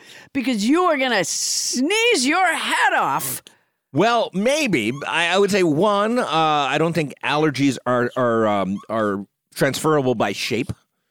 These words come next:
Speaker 2: And two, I don't think you're going to make a shape of anything that even resembles a clam.
Speaker 1: What, are you kidding me?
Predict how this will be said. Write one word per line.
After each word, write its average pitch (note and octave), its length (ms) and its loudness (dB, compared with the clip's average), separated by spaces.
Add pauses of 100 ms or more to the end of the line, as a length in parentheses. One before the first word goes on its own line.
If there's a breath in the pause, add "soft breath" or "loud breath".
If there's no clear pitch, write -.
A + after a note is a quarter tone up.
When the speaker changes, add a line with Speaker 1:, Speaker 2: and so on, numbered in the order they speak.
(600)
Speaker 2:
And D3 280 -2
two, G3 260 4
I C#3+ 200 -2
don't F#3 260 -2
think D#3 260 -2
you're D3+ 140 0
going C#3+ 260 0
to C3+ 60 -4
make C3 180 -4
a C3 60 -2
shape D3+ 240 0
of C3 100 -2
anything E3 300 -2
that E3 100 0
even F#3 220 2
resembles F#3+ 480 0
a A2 80 -2
clam. D#2 400 -8
Speaker 1:
What, - 100 0
are - 40 2
you D#3+ 60 0
kidding A3 440 -2
me? A#3+ 180 -2